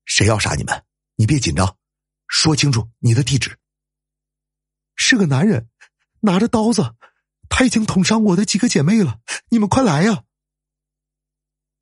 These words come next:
接着，这个女生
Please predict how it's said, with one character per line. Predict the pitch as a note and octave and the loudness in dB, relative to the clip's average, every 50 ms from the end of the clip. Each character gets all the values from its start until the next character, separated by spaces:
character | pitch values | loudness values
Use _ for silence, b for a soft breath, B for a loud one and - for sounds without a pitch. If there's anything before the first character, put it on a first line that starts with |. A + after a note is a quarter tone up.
| _ _ _ | _ _ _
接 | - A#3+ C4+ C#4 C4 | 0 0 2 2 2
着， | F#3 - - - _ _ _ _ _ _ _ _ B B B B _ | 0 -2 -4 -8 _ _ _ _ _ _ _ _ B B B B _
这 | - E4 D#4+ D4 C4 | 0 2 2 2 2
个 | G3 F3+ D#3+ | 2 2 2
女 | C#3+ A#2 G2+ F2+ | 2 2 2 0
生 | F2+ - E3+ F#3+ G#3 F#3+ | 2 2 2 2 2 0